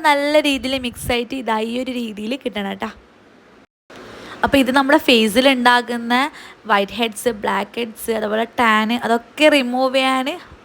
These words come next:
നൂറിൽ നയൻറ്റി നയൻ പെർസെന്റ് സഹായിക്കും കേട്ടോ. അങ്ങനെ നല്ല പോലെ മിക്സ് ആക്കിയതിന് ശേഷം നമ്മുടെ ഫേസ് നന്നായിട്ട്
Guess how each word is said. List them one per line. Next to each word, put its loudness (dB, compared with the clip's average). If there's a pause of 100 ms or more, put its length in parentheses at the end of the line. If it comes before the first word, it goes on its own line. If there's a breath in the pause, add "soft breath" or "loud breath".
(140)
നൂറിൽ 4 (300)
നയൻറ്റി 2 (120)
നയൻ 4 (100)
പെർസെന്റ് 2
സഹായിക്കും 2
കേട്ടോ. 0 (1600 loud breath)
അങ്ങനെ 2
നല്ല 2
പോലെ 2
മിക്സ് -8
ആക്കിയതിന് -8 (100)
ശേഷം -4 (180)
നമ്മുടെ -6
ഫേസ് -2
നന്നായിട്ട് -6